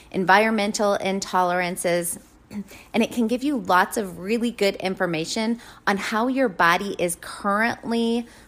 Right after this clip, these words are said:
responding to your diet. So it can identify food or environmental intolerances, and then you can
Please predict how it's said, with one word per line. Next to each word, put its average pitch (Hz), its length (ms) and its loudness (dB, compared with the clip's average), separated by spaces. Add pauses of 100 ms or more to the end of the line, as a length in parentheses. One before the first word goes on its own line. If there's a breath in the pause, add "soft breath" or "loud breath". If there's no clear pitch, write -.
responding 196 680 2
to - 160 -4
your 175 200 2
diet. 160 600 -2
So 170 420 2 (320 loud breath)
it 190 200 -2
can 185 720 0
identify 180 920 2 (240)
food 240 400 2
or 185 80 2
environmental 185 720 0
intolerances, 190 1000 0 (360 loud breath)
and 180 540 0
then 208 240 0
you 202 80 -2
can 180 260 -4